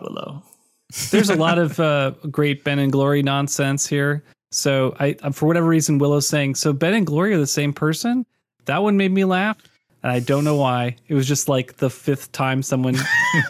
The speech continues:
Speaker 2: made the comment about it. And I'm like, "Okay, that one got me."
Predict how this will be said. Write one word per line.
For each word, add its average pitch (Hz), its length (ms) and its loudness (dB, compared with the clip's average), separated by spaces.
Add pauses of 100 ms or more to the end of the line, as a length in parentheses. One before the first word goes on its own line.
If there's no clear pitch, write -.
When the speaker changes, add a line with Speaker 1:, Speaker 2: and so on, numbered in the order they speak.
(160)
Speaker 2:
made 147 320 4
the 143 80 0
comment 147 420 2
about 165 300 2
it. 175 60 4
And 147 100 -2
I'm 139 60 2
like, 123 300 0 (160)
"Okay, 202 460 0
that 147 240 0
one 139 140 2
got 120 260 -2
me." 117 220 -4